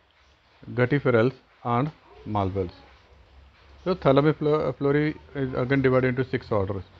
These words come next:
Next is disciflory. Here the characters considered are flower are hypogynous, disc present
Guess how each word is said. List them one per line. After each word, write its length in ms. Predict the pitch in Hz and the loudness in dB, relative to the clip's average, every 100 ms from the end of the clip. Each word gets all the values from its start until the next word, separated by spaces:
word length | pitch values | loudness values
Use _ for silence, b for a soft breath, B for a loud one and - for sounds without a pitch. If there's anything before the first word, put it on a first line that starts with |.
| - - - - - - - - _ _ - - - - - - - | -20 -20 -20 -20 -20 -20 -20 -20 _ _ -20 -20 -20 -20 -20 -20 -4
Next 260 | 135 143 - | 0 0 2
is 140 | 220 - _ _ - _ _ - 113 | -2 -4 _ _ -20 _ _ -20 -4
disciflory. 640 | 117 127 127 - 104 95 90 - - _ - - - - - - - - - - - - - - - | 0 2 0 -2 -2 -2 -6 -14 -20 _ -20 -20 -20 -20 -20 -20 -20 -20 -20 -20 -20 -20 -20 -12 4
Here 340 | 160 135 165 - - | 8 8 6 -4 -10
the 100 | 127 | -2
characters 520 | 131 131 131 160 170 - | 4 4 4 0 -2 -2
considered 420 | - 123 131 135 135 | -6 -4 -2 -2 -2
are 260 | 127 156 | -2 -2
flower 420 | - 110 117 156 - | 0 2 2 2 -2
are 140 | 120 | -4
hypogynous, 640 | 117 104 101 107 110 135 202 - _ _ _ _ _ _ - - - _ - - | -2 -2 -2 -2 0 -2 -4 -12 _ _ _ _ _ _ -20 -20 -20 _ -20 -6
disc 260 | 107 - - - | 0 0 0 0
present 400 | 113 107 156 | 2 4 2